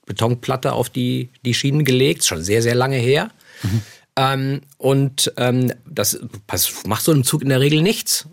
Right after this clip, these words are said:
Speaker 1: Ähm, aber das hat dann, sag mal, sehr lange gedauert, bis, äh, das Problem irgendwie gelöst war. Und, äh, der Schreck ist natürlich schon, schon groß, wenn man in so einem Zug sitzt. Da mussten wir auch nachts evakuiert werden. Es war sehr schwierig, weil das auf so einem hohen Bahndamm,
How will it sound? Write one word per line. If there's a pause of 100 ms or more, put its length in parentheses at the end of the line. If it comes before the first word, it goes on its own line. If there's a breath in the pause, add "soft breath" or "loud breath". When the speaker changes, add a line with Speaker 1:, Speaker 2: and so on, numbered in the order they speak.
Speaker 1:
Ähm,
aber
das
hat
dann,
sag
mal,
sehr
lange
gedauert,
bis,
äh,
das
Problem
irgendwie
gelöst
war.
Und, (600 loud breath)
äh,
der
Schreck
ist
natürlich
schon,
schon
groß,
wenn
man
in
so
einem
Zug
sitzt.
Da
mussten
wir
auch
nachts
evakuiert
werden.
Es
war
sehr
schwierig,
weil
das
auf
so
einem
hohen
Bahndamm,